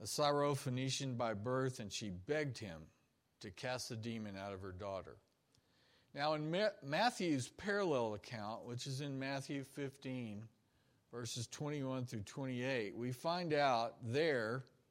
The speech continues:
that she was a Canaanite living in Syrian Phoenicia. This means that she was actually a descendant of the ancient enemies of Israel,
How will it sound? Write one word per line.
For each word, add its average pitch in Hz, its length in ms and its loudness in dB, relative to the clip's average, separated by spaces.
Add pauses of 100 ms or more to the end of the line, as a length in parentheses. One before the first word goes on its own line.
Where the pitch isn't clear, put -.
(720)
that 139 220 2
she 196 320 6
was 165 280 6
a 151 80 4
Canaanite 135 1080 6
living 156 580 2 (140)
in 143 200 -2
Syrian 170 680 2
Phoenicia. 160 640 -2 (2250)
This 165 220 4
means 170 340 6
that 139 160 4
she 202 240 4
was 156 480 4
actually 165 560 2
a 135 100 4
descendant 123 960 0 (340)
of 135 200 2
the 131 200 2
ancient 170 460 0
enemies 131 680 0
of 120 140 -2
Israel, 110 520 -2